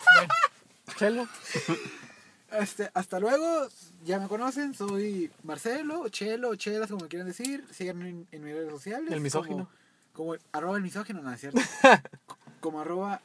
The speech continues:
Speaker 2: Lorena Herrera. Este, síganme, me mandan sus mensajes.
Speaker 1: <laughs> ¿Qué pedo?
Speaker 2: No, no es cierto. Como arroba Marcelo Flores noventa y cinco.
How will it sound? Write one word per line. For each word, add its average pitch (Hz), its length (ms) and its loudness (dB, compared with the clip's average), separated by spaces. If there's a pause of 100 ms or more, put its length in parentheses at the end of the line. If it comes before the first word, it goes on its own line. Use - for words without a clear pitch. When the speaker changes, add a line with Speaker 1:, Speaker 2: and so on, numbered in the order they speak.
(120)
Speaker 2:
Lorena 151 360 -8
Herrera. 220 340 0 (300)
Este, 147 220 -10
síganme, 233 340 -2
me 247 60 -4
mandan 208 220 -4
sus 202 100 -10
mensajes. 214 480 -6
Speaker 1:
<laughs> - 100 0
¿Qué 254 100 8
pedo? 175 280 2 (1040)
Speaker 2:
No, 160 220 -6
no 170 60 -6
es - 60 -10
cierto. 165 300 -6 (100)
Como 143 200 -6
arroba 156 460 -2
Marcelo 147 240 -8
Flores 180 380 -10
noventa 147 340 -14
y - 20 -14
cinco. 285 500 -12